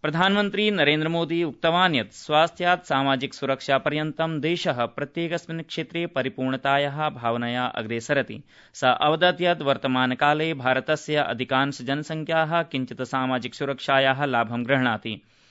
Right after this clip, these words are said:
अद्य आकाशवाण्याः मन की बात इति कार्यक्रमे स्वविचारं प्रकटयन् श्री मोदी आईएलओ अर्थात्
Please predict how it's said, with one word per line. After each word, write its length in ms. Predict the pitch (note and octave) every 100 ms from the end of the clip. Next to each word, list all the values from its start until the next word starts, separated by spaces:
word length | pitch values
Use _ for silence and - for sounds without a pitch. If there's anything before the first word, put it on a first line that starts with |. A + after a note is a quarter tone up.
| _ - _ -
अद्य 240 | E3+ E3+ G#3+
आकाशवाण्याः 920 | G3 D#3 F3 F#3 G3 G3 G3+ G3 G#3
मन 180 | F3
की 220 | D3+ D#3 D3+
बात 240 | D3+ D3
इति 180 | D3 D3+
कार्यक्रमे 560 | D#3+ D3+ D#3 E3+ F3
स्वविचारं 640 | F#3 D#3 C3 A#2+ B2+ B2+ B2+
प्रकटयन् 460 | C#3 C#3+ C#3+ D#3
श्री 180 | D#3 C#3
मोदी 420 | B2 A#2+ A#2 B2 -
आईएलओ 460 | D3+ E3 E3+ E3
अर्थात् 480 | E3+ C3 C3+ F3 A#2+